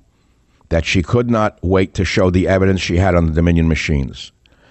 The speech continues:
She said it was funded by Cuba, Venezuela, and even China for Hugo Chavez.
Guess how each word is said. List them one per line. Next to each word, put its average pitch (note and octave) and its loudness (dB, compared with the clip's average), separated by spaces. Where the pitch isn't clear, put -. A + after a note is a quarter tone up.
She - -8
said F#2+ -2
it E2+ -2
was E2+ 0
funded G2 0
by E2 0
Cuba, G2+ 0
Venezuela, E2+ 0
and E2 0
even E2 2
China E2+ 0
for F2+ -4
Hugo D#2 0
Chavez. D2 -2